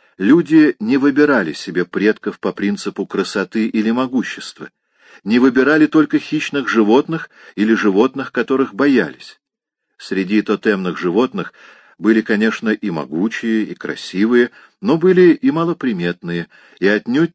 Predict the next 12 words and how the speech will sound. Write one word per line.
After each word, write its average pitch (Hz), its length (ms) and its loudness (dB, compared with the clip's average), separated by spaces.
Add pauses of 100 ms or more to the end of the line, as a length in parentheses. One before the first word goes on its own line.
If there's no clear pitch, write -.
не 107 160 0
героические, 123 1040 2 (280)
например, 92 560 -4 (320)
воробьи. 120 720 -8 (2250)
Учёные 147 480 0
считают, 131 600 0
что - 240 -6
вера 113 560 0
в 95 100 -12
животных 101 580 -2
предков - 600 -6 (180)
зародилась 98 680 0